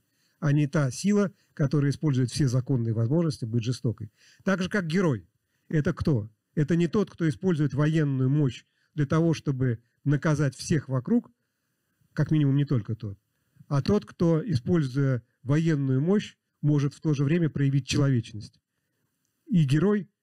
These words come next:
без сердца будет кто? Тиран. А, так возникает пушкинская философия, э, власти,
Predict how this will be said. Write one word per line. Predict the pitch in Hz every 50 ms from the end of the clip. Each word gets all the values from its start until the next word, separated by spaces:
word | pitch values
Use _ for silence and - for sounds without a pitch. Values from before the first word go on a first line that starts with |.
| _ _
без | - 180 151 127 147 160 - -
сердца | - 180 147 123 110 - - 117 113 135
будет | - 143 147 139 139 -
кто? | - - 180 185 190 185 - _ _ _ _ _ _ _ _ _ _ _ _ _ _ _ _ _ _ _
Тиран. | - 147 131 107 104 104 - _ _ _ _ _ _ _ _ _ _ _ _ _ _ _ _ -
А, | 165 139 139 139 139 - - _
так | - 208 208 -
возникает | 208 180 151 185 170 - 208 196 185 -
пушкинская | - 208 202 - - 190 151 - - 165
философия, | 151 - 160 147 156 156 - 190 185 151 - 165 151 147 139 - _ _ _ _ _ _ -
э, | 156 139 127 123
власти, | 120 120 165 208 240 226 - - - 180 147 123